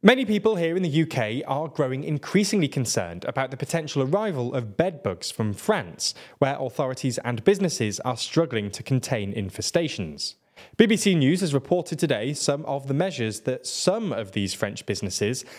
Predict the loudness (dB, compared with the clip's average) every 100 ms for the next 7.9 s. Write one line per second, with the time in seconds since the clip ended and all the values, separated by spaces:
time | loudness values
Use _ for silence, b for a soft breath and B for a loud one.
0 | B -2 0 0 -2 0 -2 0 -2 -4
1 | -10 B -4 0 0 0 -4 -4 -4 -4
2 | -4 -2 -2 -2 -4 -6 -4 -4 -6 -12
3 | -4 -2 -2 -4 -10 -10 -14 -14 -16 _
4 | B B 6 6 6 0 2 2 2 -2
5 | 0 0 0 0 -2 0 -2 -2 0 2
6 | 0 0 -2 0 0 0 -2 -6 -6 -6
7 | -6 -2 -2 2 2 0 -2 -4